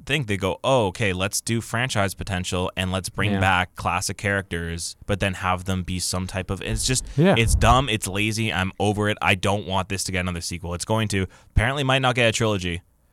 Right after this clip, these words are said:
Speaker 1: So, fingers crossed for that, and David Gordon Green might not return for the second one, which that would be a blessing for this franchise if he didn't return.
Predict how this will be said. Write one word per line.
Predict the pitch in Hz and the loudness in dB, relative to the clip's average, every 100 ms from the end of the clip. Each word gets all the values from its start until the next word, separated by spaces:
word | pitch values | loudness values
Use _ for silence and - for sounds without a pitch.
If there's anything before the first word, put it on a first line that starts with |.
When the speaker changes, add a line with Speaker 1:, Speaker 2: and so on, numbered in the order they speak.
| _ _ _ | _ _ _
Speaker 1:
So, | - 98 92 82 _ _ | -4 -2 -2 -4 _ _
fingers | - 120 117 | -4 -2 0
crossed | 110 101 | 2 2
for | - | 2
that, | 95 92 65 | 2 4 2
and | 87 95 | 0 0
David | 104 101 | 0 2
Gordon | 95 98 95 | 2 0 2
Green | 95 | 2
might | 92 95 | 2 2
not | 92 | 0
return | 80 - 90 92 98 _ - | -2 -4 -2 -2 -4 _ -10
for | 98 | -8
the | 90 92 | -4 -2
second | 98 92 98 | -2 -2 -2
one, | 104 98 | -2 -4
which | 80 - - _ - | -6 -8 -12 _ -8
that | - 90 | 0 0
would | 92 | 0
be | 87 87 78 | 0 -2 -2
a | 85 | -4
blessing | 95 95 - 92 90 - _ | -2 -2 -2 -4 -6 -10 _
for | - | -10
this | 85 87 - | -8 -8 -10
franchise | - 90 85 85 82 85 | -6 -4 -2 -4 -4 -6
if | |
he | 87 | -8
didn't | 85 85 85 | -8 -8 -8
return. | 87 - 80 | -12 -10 -10